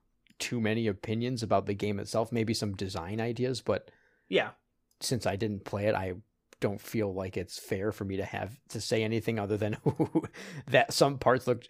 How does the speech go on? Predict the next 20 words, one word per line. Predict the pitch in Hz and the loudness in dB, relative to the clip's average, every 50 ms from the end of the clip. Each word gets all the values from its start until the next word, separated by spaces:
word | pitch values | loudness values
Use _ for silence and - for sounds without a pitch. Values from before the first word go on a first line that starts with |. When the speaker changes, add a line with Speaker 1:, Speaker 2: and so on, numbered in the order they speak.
| _ - - | _ -14 -8
Speaker 1:
painful. | - 113 101 113 120 - - - 190 - - - | -4 -2 -2 -2 -2 2 4 4 4 4 2 -4
<laughs> | - - _ - | -14 -10 _ -6
Speaker 2:
Mm. | - 190 190 185 165 143 135 - - - _ _ _ _ _ - - - 175 175 - - - - - _ | -4 0 0 2 2 2 2 0 -2 -4 _ _ _ _ _ -20 -16 -14 -14 -14 -14 -16 -20 -20 2 _
Well, | 240 277 277 262 | 10 12 12 12
I | 254 240 240 | 12 12 10
Speaker 1:
Um, | |
Speaker 2:
mean, | 240 233 226 220 220 - _ _ _ _ _ _ _ _ _ _ | 10 8 6 6 4 -2 _ _ _ _ _ _ _ _ _ _
to | - 320 | 6 8
be | 381 349 | 8 8
completely | 277 302 254 269 254 226 196 185 | 8 6 8 8 8 10 8 6
fair, | 156 - 170 151 156 170 185 | 4 6 6 8 8 8 8
you | 180 156 165 190 202 202 | 6 4 2 2 2 4
have | 202 185 170 170 151 135 - | 6 8 8 8 6 4 -2
played | - - 175 160 156 156 151 151 147 139 139 - - _ _ _ _ _ _ _ _ _ | 2 4 6 6 6 6 4 2 0 -2 -6 -8 -10 _ _ _ _ _ _ _ _ _
some | - - - - 175 143 139 135 | -18 -10 -2 2 2 2 2 2
parts | 127 131 107 107 - - | 0 -2 -2 -2 -4 -8
of | 120 117 | -6 -4
it | 170 185 - - - - _ - | -4 -4 -4 -8 -16 -20 _ 6
Speaker 1:
Yes, | 185 175 - - - - - - | 10 10 10 10 6 0 -2 -2
yes. | 160 87 - - - - | -2 -2 -2 -4 -10 -14